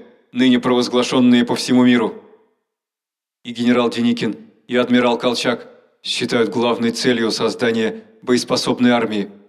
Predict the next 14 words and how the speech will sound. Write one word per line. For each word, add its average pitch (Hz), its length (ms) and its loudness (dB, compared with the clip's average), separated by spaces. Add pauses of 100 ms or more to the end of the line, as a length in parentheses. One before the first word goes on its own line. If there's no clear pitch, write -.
(320)
О 120 80 -12
других 117 320 -4
целях 110 300 -2
говорится 113 460 0
туманно, 110 560 -4 (100)
неясно. 110 540 -4 (1080)
Отсутствие 120 520 -4
чёткой - 320 -6
программы 120 560 0
у 110 40 -2
белых 113 400 0
позволяло 117 520 -2
красным 110 500 -4
пропагандистам 113 880 -2